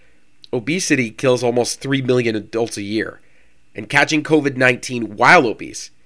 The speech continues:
significantly increases your chance of death. And when they make a vaccine for being fat, I'll have to get that one too. Uh, do some research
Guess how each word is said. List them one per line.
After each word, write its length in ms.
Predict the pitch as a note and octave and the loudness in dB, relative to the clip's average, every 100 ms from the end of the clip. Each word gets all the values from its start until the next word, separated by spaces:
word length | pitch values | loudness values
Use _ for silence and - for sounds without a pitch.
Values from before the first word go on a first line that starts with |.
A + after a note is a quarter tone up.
| - | -20
significantly 720 | - - B2+ C#3+ D#3 D3 C3 B2 | -10 -6 2 6 6 4 2 0
increases 480 | B2+ B2+ A#2 A2+ | -4 -6 -6 -6
your 80 | G#2 | -8
chance 300 | G2 G#2 G2 | -6 -6 -6
of 120 | - | -10
death. 320 | - E2 - - - - - - - - - - - - | -12 -12 -12 -20 -20 -20 -20 -20 -20 -20 -20 -20 -20 -14
And 340 | E2+ F2+ D#2 A2 | -10 -10 -12 -4
when 200 | B2 A#2+ | -2 0
they 140 | A2+ | 0
make 300 | A2 A2 A#2 | 0 0 0
a 60 | A2+ | 2
vaccine 480 | A2+ A2 - B2 A2 | 2 2 -2 -4 -4
for 100 | A2+ | -4
being 260 | G#2+ G2+ | -2 -4
fat, 320 | G2+ B2 G#2 | -2 2 4
I'll 180 | G2+ G#2+ | 4 0
have 200 | G#2 A2+ | 2 0
to 80 | - | 0
get 160 | G#2+ G2 | -6 -4
that 160 | G2+ | -4
one 140 | - F2+ | -4 -12
too. 360 | - F#2 D#2 - - - - - - - - - - | -8 -8 -8 -18 -20 -20 -20 -20 -20 -20 -20 -20 -12
Uh, 60 | C3+ - - A#2+ | -12 -12 -20 -14
do 140 | - F3+ | -6 -2
some 200 | F3+ D#3+ | 0 0
research 520 | A2 G#2 G2+ - - | 0 -2 -6 -6 -14